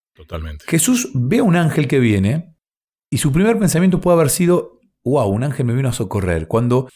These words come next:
Speaker 1: Ujú.
Speaker 2: eh, escucha la, lo que le dice este ángel, ahí automáticamente reconoce, "No, no, este,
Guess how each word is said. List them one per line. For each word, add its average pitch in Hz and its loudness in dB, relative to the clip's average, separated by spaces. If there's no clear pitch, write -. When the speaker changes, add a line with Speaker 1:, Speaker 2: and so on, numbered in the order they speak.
Speaker 1:
Ujú. 117 0
Speaker 2:
eh, - 0
escucha 269 0
la, 113 2
lo 107 0
que 113 -2
le 104 2
dice 190 0
este - -4
ángel, 131 0
ahí 131 2
automáticamente 123 -2
reconoce, 101 -2
"No, 101 -2
no, 90 -2
este, - -6